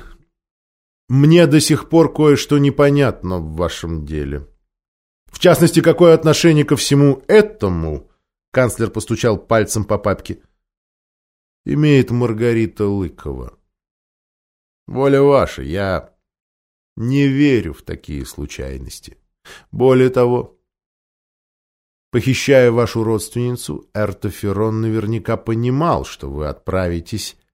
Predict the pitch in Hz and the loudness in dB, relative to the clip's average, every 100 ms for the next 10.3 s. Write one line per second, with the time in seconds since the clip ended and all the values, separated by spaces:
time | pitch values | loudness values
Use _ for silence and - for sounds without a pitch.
0 | - 85 92 85 90 - 143 67 - - | -16 -6 -4 -4 -6 -4 -6 -6 -14 -20
1 | _ _ _ _ _ _ - - 117 131 | _ _ _ _ _ _ -12 -4 2 2
2 | 120 - 170 110 87 - 101 113 - - | 2 0 -2 0 -4 -4 -8 -6 -8 -8
3 | 113 82 76 - 71 80 73 85 76 - | -8 -8 -12 -14 -14 -12 -12 -8 -8 -8
4 | 78 78 110 151 - _ _ _ _ _ | -8 -4 -4 -6 -18 _ _ _ _ _
5 | _ _ _ _ _ _ _ _ _ - | _ _ _ _ _ _ _ _ _ -2
6 | 196 - 127 120 131 117 - 135 120 87 | -2 0 -4 -4 -2 -2 -2 -4 -6 -8
7 | 87 92 85 95 98 95 - 95 85 90 | -8 -6 -4 -4 -2 -4 -6 -8 -8 -8
8 | 92 143 131 101 85 98 117 - - 170 | -4 0 2 0 -2 -4 -6 -8 -6 -2
9 | 110 98 92 - 90 - 80 - - 78 | -2 -2 -6 -8 -10 -8 -10 -10 -8 -8
10 | 73 71 | -8 -10